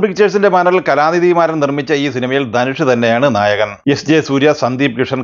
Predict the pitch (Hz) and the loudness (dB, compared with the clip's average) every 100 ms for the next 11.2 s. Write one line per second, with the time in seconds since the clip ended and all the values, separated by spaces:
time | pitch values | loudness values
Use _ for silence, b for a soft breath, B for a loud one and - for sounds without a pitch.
0 | 117 120 120 127 - 120 117 135 202 - | -2 -2 0 -2 0 0 2 0 -2 -2
1 | 139 135 135 127 131 127 123 117 131 113 | 0 2 2 2 0 -2 -2 -2 -2 -2
2 | 120 120 135 117 110 131 127 120 107 113 | -2 0 -2 -4 -2 0 2 0 0 -2
3 | 135 185 _ 123 151 151 143 127 131 131 | -2 -6 _ -2 0 0 2 2 2 0
4 | 127 131 123 117 131 131 131 131 127 123 | -2 -2 -2 -2 -2 -4 -6 -6 -2 -4
5 | - 127 131 127 110 117 127 127 123 113 | -4 0 0 0 -2 0 0 -2 -4 -6
6 | 117 117 135 185 - 127 156 175 151 131 | -4 0 -2 -2 -2 0 2 0 0 0
7 | 139 147 143 139 135 120 117 113 120 110 | 2 0 0 0 -2 -2 -2 0 -2 -2
8 | 120 110 107 117 127 107 117 135 147 110 | -4 -4 -4 -2 -2 0 2 2 0 0
9 | 104 117 123 120 104 101 110 107 104 104 | 0 0 2 2 2 2 0 0 0 0
10 | 104 123 117 107 110 120 131 101 110 131 | 0 0 0 0 2 2 0 -2 0 2
11 | 151 | 2